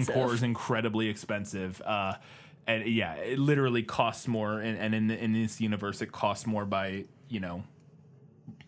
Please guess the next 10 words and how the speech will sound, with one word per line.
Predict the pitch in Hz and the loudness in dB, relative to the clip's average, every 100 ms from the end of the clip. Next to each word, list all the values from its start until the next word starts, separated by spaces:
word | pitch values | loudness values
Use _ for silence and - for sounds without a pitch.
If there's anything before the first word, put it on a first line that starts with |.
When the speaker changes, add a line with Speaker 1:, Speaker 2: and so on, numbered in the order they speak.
| - 165 | -16 -2
Speaker 2:
literally, | 127 110 104 104 98 - | 2 2 2 0 -2 -4
uh, | 107 95 113 180 208 | -4 -4 -8 -10 -2
putting | 127 110 | 0 2
your, | 104 95 - - | 2 -2 -6 -4
your | 110 95 92 - | -2 -2 -4 -6
life | 127 117 107 - | -2 0 0 0
into | 110 101 101 | -2 0 -2
the, | 98 98 - - - | -2 -4 -8 -20 -4
into | 139 117 | 0 2
a | 104 | 0